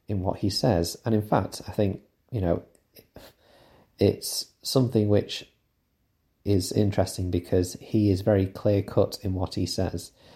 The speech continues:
And as such, because he is teaching very often recently doctrines about, um, the family, uh, in particular, uh, this could be something which,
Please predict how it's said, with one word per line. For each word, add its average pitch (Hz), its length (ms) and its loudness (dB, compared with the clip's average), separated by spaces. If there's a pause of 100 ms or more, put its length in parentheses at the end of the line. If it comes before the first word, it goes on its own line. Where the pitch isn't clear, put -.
(260)
And 95 140 2
as 147 200 2
such, - 360 0
because 113 420 -2
he 98 240 0
is 87 100 -2
teaching 90 640 -4
very 127 260 4
often 87 400 -4
recently - 680 -4 (380)
doctrines 95 560 -2
about, 90 420 0 (240)
um, 87 320 -2
the 87 80 -2
family, 95 640 -2 (180)
uh, 92 160 0
in 95 140 0
particular, 98 640 0 (420)
uh, 90 220 2
this 127 200 2
could 101 220 -6
be 90 300 2
something 90 420 -6
which, - 380 -2